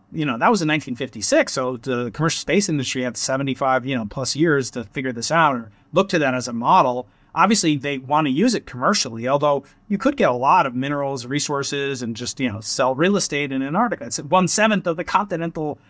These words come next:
mass of the Earth, right? And plus, it has all this free water, you know, cr-, uh, pure water. Anyway, um, as that,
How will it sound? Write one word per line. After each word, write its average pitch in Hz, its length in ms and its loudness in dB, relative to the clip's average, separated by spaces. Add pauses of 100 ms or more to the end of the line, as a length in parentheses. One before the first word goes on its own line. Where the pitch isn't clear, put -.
(120)
mass 165 300 4
of 160 80 -4
the 147 160 -2
Earth, 302 340 0
right? 143 240 -2 (260)
And 156 120 -2
plus, 165 160 2
it 143 80 -2
has 131 120 -2
all 123 100 0
this 117 100 -4
free 135 160 0
water, 214 460 2
you 143 80 0
know, 110 160 -2 (100)
cr-, - 220 -6
uh, 127 160 0
pure 131 280 -2
water. 180 300 0 (500)
Anyway, 160 280 4 (160)
um, 160 260 2 (220)
as 175 220 -2
that, 240 260 4